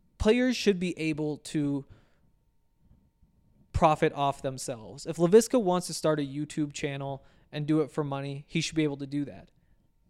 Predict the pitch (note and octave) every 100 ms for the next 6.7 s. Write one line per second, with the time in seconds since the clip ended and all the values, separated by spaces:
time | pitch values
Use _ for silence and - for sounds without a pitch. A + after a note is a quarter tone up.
0 | - E3+ - F#3 F3 - G3+ G3+ E3+ -
1 | E3+ D#3+ D3 C#3+ C#3 C3 - C#3+ C3+ B2+
2 | B2+ A#2+ - - - - - _ - D3+
3 | D3 C#3+ C3 - _ _ _ _ _ E3+
4 | D#3 E3 F3+ F#3 E3+ D3+ D3 D3 C#3+ C#3
5 | - D#3 D3 D3+ C#3 - C#3+ - D#3 D3
6 | C#3 C#3 C3+ - C#3+ C3+ C3+